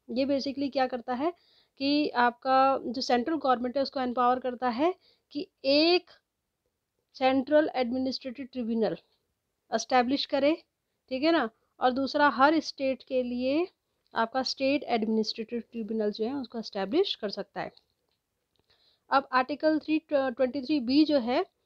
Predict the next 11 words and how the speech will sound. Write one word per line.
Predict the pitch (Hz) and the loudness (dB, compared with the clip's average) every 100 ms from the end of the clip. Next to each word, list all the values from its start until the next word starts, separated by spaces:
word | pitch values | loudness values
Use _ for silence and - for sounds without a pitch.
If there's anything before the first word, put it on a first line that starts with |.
| _ _ | _ _
वो | 226 285 | 2 4
आपका | 294 254 - 269 285 | 6 4 0 -2 0
डील | 240 262 294 | 0 0 0
करता | 277 254 262 | -2 -4 -6
है | 254 | -4
ऐसे | 262 302 | -4 -6
ट्रिब्यूनल | 277 254 254 254 | -6 -4 -2 0
से | 254 320 349 | -2 0 -2
जो | 262 | -2
कि | 247 | -6
और | 285 240 254 - | -4 2 2 2